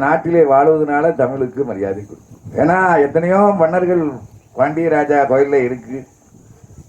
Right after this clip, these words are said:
ஆனா அந்த திருமலை நாக்கியர் தமிழ் அழிஞ்சு போகக்கூடாதுன்னு அம்பாளை கும்பிட்டார் ஒரு நாள். அவர் தாய்மொழி என்னது? தெலுங்கு. ஆனா கும்பிட்டது என்னது? தமிழ். அதனால அம்பாள் மீனாட்சியே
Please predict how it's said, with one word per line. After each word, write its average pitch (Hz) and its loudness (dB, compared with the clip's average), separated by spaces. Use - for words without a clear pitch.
ஆனா 151 2
அந்த 165 2
திருமலை 202 0
நாக்கியர் 185 -2
தமிழ் 220 2
அழிஞ்சு 196 -2
போகக்கூடாதுன்னு 175 0
அம்பாளை 143 0
கும்பிட்டார் 107 -4
ஒரு 87 -12
நாள். 78 -20
அவர் 147 2
தாய்மொழி 196 2
என்னது? 180 2
தெலுங்கு. 143 0
ஆனா 185 2
கும்பிட்டது 196 2
என்னது? 175 0
தமிழ். 131 -2
அதனால 165 0
அம்பாள் 165 0
மீனாட்சியே 185 -4